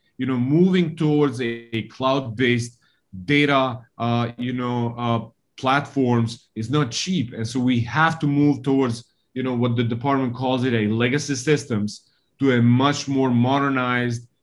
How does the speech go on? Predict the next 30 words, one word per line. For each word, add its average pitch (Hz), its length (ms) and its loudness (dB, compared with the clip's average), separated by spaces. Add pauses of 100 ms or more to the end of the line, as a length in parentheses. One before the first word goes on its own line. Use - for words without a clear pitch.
you 123 80 -2
know, 117 300 0
A 127 200 0
I 131 120 2
enabled, 120 640 -2 (420)
uh, 113 300 -4
and 113 180 -2
we 139 140 2
call 135 320 -2
it 117 120 -4
for 117 140 0
a 104 40 0
D 107 340 0
O - 40 2
D 123 380 -2
A 120 160 0
I 113 360 0 (180)
ready 131 300 2
by 117 200 0
twenty 120 280 -6
twenty-five, 117 800 0 (300)
where 123 320 -2
everything 151 720 -2 (200)
operates 147 560 0
in 117 180 -2
a 117 60 2
seamless 139 640 -4
way. 131 420 0 (360)
Because 127 480 -4
otherwise, 151 800 2